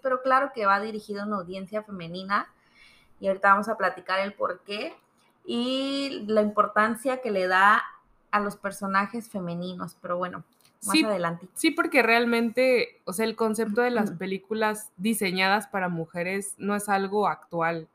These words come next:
Speaker 2: o sea, es algo que existe desde los cincuentas prácticamente, cuando empezaron a notar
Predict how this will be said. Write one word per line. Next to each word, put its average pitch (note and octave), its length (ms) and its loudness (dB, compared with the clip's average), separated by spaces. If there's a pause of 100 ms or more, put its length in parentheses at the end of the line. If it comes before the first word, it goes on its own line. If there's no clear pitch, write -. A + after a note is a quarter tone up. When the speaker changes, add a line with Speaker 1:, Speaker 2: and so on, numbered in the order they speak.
Speaker 2:
o E3 60 -20
sea, F#3 160 -4
es F3+ 120 -6
algo G#3 240 -2
que - 80 -20
existe G#3+ 640 -4 (420)
desde F#3 360 0
los F3+ 160 -2
cincuentas A3 720 2
prácticamente, G3+ 800 -2
cuando F3 220 -2
empezaron F3+ 480 -4
a F#3 80 0
notar F3+ 440 -2